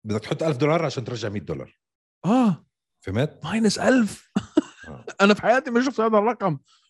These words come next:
Speaker 2: آخر نزال لشفتشينكو، أتوقع، كانت هي ماينس أربعمية وخمسين، خمسمية، قلنا: "واو"، إنه، يعني، إشي.
Speaker 1: لا، لا، شفنا، شفنا ثمانمية. آه، شو اسمه، حمزة ضد، آه، جينغ ليان كان ثمانمية،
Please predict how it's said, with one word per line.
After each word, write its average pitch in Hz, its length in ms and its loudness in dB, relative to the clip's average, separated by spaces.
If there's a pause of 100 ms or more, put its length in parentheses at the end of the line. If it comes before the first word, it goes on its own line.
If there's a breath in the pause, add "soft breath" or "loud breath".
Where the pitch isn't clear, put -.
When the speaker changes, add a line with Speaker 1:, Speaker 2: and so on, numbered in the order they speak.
(140)
Speaker 2:
آخر 220 200 4
نزال 220 360 2
لشفتشينكو، 196 500 0
أتوقع، 165 380 0
كانت 180 340 0
هي 175 120 2
ماينس 175 520 2 (320)
أربعمية 156 440 8
وخمسين، 175 440 2
خمسمية، 165 480 2
قلنا: 147 300 4
"واو"، 120 400 2 (420)
إنه، 110 400 0
يعني، 101 320 0 (320 soft breath)
إشي. 123 400 2
Speaker 1:
لا، 131 100 2
لا، 120 80 2
شفنا، 110 340 -4
شفنا 104 280 -12
ثمانمية. 98 480 -6
آه، 101 220 -2
شو 104 200 -4
اسمه، 117 200 -8
حمزة 113 520 -4
ضد، 98 280 -6
آه، 95 240 -2
جينغ 110 200 -8
ليان 113 260 -4
كان 95 300 -10
ثمانمية، 95 520 -8